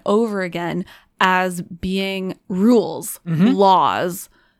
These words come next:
Speaker 1: the way that things work, the fact that things fall because of gravity, like, those types of very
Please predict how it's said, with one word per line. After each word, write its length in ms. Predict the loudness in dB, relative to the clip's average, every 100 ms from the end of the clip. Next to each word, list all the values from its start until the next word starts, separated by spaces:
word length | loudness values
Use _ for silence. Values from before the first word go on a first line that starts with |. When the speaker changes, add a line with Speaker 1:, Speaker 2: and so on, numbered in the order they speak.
| _ -8
Speaker 1:
the 220 | -2 0
way 340 | 0 2 2
that 280 | 2 0 0
things 260 | -4 -4 -4
work, 320 | -2 -2 -2
the 140 | -8
fact 480 | -4 -2 -2 -4 -6
that 340 | -2 0 -2 -6 _
things 480 | _ -4 -4 -4 -6
fall 500 | -10 -2 2 2 2
because 360 | 0 -2 -4 -4
of 160 | -6 -6
gravity, 680 | -2 0 0 -4 -8 -10 -8
like, 240 | -6 -6 0
those 420 | 0 0 -4 -8 -14
types 360 | -6 -4 -4 -6
of 420 | -4 -2 -4 -8 -18 _ _ -4
very 540 | -2 0 0 -4